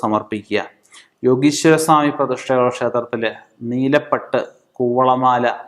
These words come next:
നെയ്വിളക്കിനുള്ള കാര്യങ്ങൾ ചെയ്യുക. അടുത്തത് യക്ഷി ക്ഷേത്രത്തിൽ വെളുത്ത പട്ട്, വെളുത്ത മുല്ലപ്പൂമാല, അതുപോലെ തന്നെ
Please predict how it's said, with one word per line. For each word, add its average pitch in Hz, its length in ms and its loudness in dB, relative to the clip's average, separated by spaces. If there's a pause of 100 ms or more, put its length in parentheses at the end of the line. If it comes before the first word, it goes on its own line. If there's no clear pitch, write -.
(400)
നെയ്വിളക്കിനുള്ള 131 680 0 (100)
കാര്യങ്ങൾ 117 360 -2 (360)
ചെയ്യുക. 107 280 -4 (720)
അടുത്തത് 131 260 2 (160)
യക്ഷി 127 340 0
ക്ഷേത്രത്തിൽ 147 420 0 (220)
വെളുത്ത 131 340 0 (120)
പട്ട്, - 300 -2 (260)
വെളുത്ത 127 320 -2 (540)
മുല്ലപ്പൂമാല, 131 840 2 (1120)
അതുപോലെ 127 400 0
തന്നെ 120 220 -2